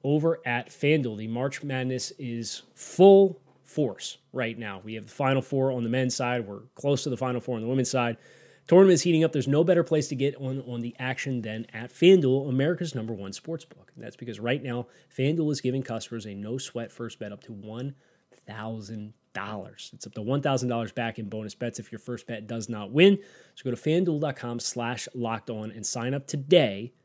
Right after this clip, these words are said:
to claim your no-sweat first bet. And then you can wager on everything from money line, point scores, three drains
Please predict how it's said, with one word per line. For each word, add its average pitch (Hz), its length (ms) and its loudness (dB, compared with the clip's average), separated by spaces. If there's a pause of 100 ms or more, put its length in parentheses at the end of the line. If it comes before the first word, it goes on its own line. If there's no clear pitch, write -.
(380)
to 147 80 -2
claim 139 280 2
your 139 100 2
no-sweat 117 420 -4
first - 280 -16
bet. 151 280 -2 (280)
And 120 100 -4
then 147 100 2
you 160 100 2
can 143 120 -6
wager 131 360 -4
on 117 280 -12
everything 156 400 0
from 113 180 -10
money 160 300 0
line, 143 380 0 (440)
point 175 260 2
scores, 147 520 -4 (100)
three 190 300 0
drains 151 560 -2